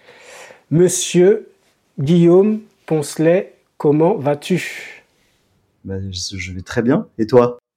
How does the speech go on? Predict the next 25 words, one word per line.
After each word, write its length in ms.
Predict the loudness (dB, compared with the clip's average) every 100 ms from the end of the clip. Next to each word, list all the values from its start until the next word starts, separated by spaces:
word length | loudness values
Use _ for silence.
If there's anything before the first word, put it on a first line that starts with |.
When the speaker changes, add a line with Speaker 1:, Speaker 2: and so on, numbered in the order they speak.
| _
Speaker 1:
Écoute, 300 | -20 -8 -8
je 160 | -6 -6
vais 240 | -4 -4
très, 220 | -2 -4
très 180 | -2 -2
bien. 380 | 0 2 2 2
Je 180 | 2 0
suis 720 | -2 -2 2 4 4 4 2 0
content 480 | 0 2 0 0 _ _ _ -4
de 100 | -2
te 140 | 0
voir 500 | 2 2 2 0 -8 _ -20 _ _
parce 200 | -4 -2
que 100 | 0
ton 240 | 0 0 2
nom, 560 | 4 4 4 4 2
euh, 200 | 0 0
je 40 | 0
l'ai 60 |
entendu, 500 | 0 0 -4 0 4
euh, 240 | 4 4 2
maintes 380 | 2 2 0
et 80 | 0
maintes 200 | 2 0
fois. 360 | -2 0 0